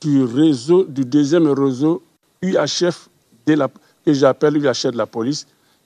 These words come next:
qui lui, il était en U H F et les autres étaient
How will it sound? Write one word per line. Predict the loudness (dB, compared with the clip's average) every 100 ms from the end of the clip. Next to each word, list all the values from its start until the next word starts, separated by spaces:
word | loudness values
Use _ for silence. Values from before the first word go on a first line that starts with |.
| 2
qui | 2
lui, | 4 2 0 0
il | -2 -2
était | 0 0 0 0
en | 2 4
U | 6
H | 4 2 0 0
F | -2 _ _ _ _
et | 0
les | 2 0 2
autres | 2 2 -6
étaient | -2